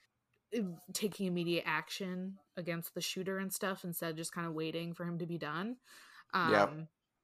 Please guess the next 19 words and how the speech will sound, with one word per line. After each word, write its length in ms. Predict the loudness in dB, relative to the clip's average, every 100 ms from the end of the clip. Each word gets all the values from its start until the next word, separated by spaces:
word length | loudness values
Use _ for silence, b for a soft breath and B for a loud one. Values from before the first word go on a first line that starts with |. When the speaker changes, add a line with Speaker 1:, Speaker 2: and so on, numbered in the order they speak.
| -4
Speaker 1:
and 380 | -2 0 -2 -4 -10 _ _ _ -6
so 560 | -2 2 2 2 0 -2 _ -4
there's 200 | 0 0
been 220 | 2 2
a 80 | 2
lot 160 | 4 4
of 60 |
talk 260 | 2 -2 0
about 240 | -2 -4
police 300 | -4 -6 -4
liability 600 | -4 -2 2 6 6 4
and 80 | 0
everything, 600 | -2 -2 -2 -2 -2 -2
and 240 | -2 -2 -4 b b b b _ -4
one 340 | 0 2 2
lawyer 360 | 4 4 6 4
has 380 | 2 -2 -2 -6 -10 -16 -6
commented 640 | 2 4 4 0 -2 0
that 320 | 4 4 2